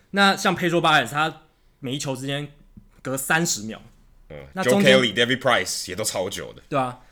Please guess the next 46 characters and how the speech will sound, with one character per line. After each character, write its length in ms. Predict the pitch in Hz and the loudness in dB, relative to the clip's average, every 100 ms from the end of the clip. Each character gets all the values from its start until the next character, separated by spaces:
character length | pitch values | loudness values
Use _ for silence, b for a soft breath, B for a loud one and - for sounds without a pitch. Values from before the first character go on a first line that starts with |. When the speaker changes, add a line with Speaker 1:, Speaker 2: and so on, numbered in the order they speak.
| b | b
Speaker 1:
那 100 | - | -4
中 160 | 190 196 | 0 4
间 280 | 202 202 196 | 4 4 0
拿 100 | 139 | -2
个 80 | 143 | 2
六 160 | 185 175 | 4 4
秒 160 | 123 | 2
来 100 | 117 | -2
做 200 | 127 156 | -4 -4
广 180 | 120 104 | -6 -8
告， 260 | 123 117 b b | -10 -10 b b
其 140 | - | -4
实 80 | 202 | -2
中 180 | 214 214 | 0 2
间 80 | 202 | 2
也 60 | |
没 120 | 139 120 | 0 -2
发 120 | 127 | -4
生 80 | 131 | -4
什 60 | |
么 60 | - | -8
事 120 | - - | -14 -14
情， 120 | - - | -18 -20
真 160 | - 139 | -8 -6
的， 240 | 135 113 - | -6 -8 -6
就 120 | 160 | -4
是 80 | 170 | -2
投 140 | 147 | -2
手 60 | 143 | -2
在 120 | 147 | 0
上 120 | 151 | -2
面 220 | 143 139 - _ b b | -2 -4 -8 _ b b
踏， 240 | - 117 123 | -10 -6 -6
踏 200 | - 151 | -2 -2
一 40 | |
踏 140 | 135 147 | 0 0
地 240 | - 151 | -2 -4
啊， 240 | 127 120 120 b b | -4 -6 -10 b b
摸 140 | 151 147 | -8 -6
一 40 | |
摸 160 | 143 143 | -6 -6
球 260 | - 104 | -8 -10
啊 160 | 101 110 | -10 -10
什 100 | 110 | -12
么 80 | 98 | -18
的， 160 | 101 | -20